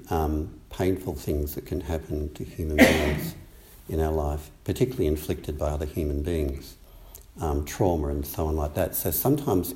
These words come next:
in actual environments are hell realms. But that's not what this is actually referring to. This is kind of referring to the hell realm that we create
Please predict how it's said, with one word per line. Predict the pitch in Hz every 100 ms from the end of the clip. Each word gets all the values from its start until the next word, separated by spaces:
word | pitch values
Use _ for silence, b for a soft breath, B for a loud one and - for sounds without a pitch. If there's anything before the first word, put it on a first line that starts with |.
| -
in | 80 76 -
actual | 95 - -
environments | 73 73 80 87 78 73 - 80
are | 82
hell | 78 80
realms. | 90 90 80 90 - - B B B B B -
But | -
that's | - 98 -
not | 92
what | 92 - -
this | 92 -
is | 76
actually | 78 78 - 80
referring | 76 80 78 - 87 82 80
to. | - 87
This | 80 98
is | - -
kind | - 90 85
of | 80
referring | 80 78 - 85 80 78
to | 92 - 78 76 76 B B B B -
the | 85
hell | 78 92 87
realm | 85 76 71 71 -
that | 87
we | 90
create | 78 - 82 80 76